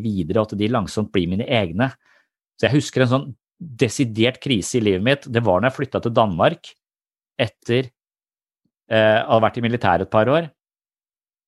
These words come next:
hvor jeg bare gjorde sånn som jeg f-, ble fortalt at jeg skulle, og så skulle jeg gå på skole, og så skulle jeg studere et nytt fag, og så er jeg kanskje litt vant til at faren min er lærer, og de har vært opptatt av at, eh,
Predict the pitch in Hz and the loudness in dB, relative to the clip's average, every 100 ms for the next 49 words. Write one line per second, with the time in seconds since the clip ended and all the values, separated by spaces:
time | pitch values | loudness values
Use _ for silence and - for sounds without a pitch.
0 | _ _ 98 110 110 107 107 107 104 - | _ _ 0 2 4 4 4 2 0 -2
1 | 95 107 101 - - - 151 127 107 120 | -4 0 0 0 -16 -20 -10 0 0 0
2 | 110 117 147 135 - _ - - _ 127 | -2 0 0 -2 -12 _ -20 -20 _ 2
3 | 127 - 127 101 135 - - _ _ 113 | 2 2 2 4 2 0 -16 _ _ 0
4 | 139 - 127 120 127 113 110 135 - 127 | 0 2 2 2 2 0 0 -4 0 2
5 | 98 127 151 - _ 110 113 - 117 104 | 4 4 2 -8 _ -6 -4 0 0 0
6 | 123 101 101 113 110 - 123 131 143 127 | 2 2 2 0 -2 -2 0 0 -2 -2
7 | 139 123 143 - 131 110 90 127 131 101 | 0 2 -2 -8 -4 -4 -4 -2 -2 0
8 | 101 127 139 101 85 147 127 120 120 98 | -2 0 2 2 0 -2 0 0 0 -4
9 | - 147 147 101 120 113 110 107 110 110 | -4 -2 0 0 4 4 4 0 -2 -8
10 | 127 | -10